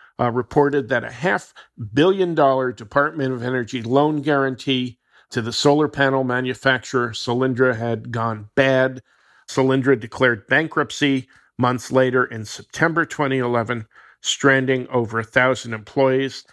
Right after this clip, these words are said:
and launching an absolute Republican field day for attacking not just Solyndra, not just Obama, but the entire notion of solar energy.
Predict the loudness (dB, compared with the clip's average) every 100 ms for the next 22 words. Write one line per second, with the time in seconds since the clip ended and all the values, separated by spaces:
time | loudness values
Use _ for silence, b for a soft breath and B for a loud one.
0 | b b -8 -2 0 0 -2 -6 -6 -8
1 | -10 -4 -4 -2 0 2 2 0 -4 B
2 | B -2 -2 2 2 2 -2 -4 -8 -12
3 | b b -20 -2 4 4 4 0 0 0
4 | -2 -6 -4 -2 0 0 0 -4 -2 -2
5 | -4 -6 -2 0 2 0 0 0 0 -2
6 | -2 -2 2 2 2 -2 -4 _ _ -2
7 | -2 0 -4 -2 2 4 4 0 0 -2
8 | -2 -4 -6 -4 -2 0 0 -2 -4 -10
9 | -12 -16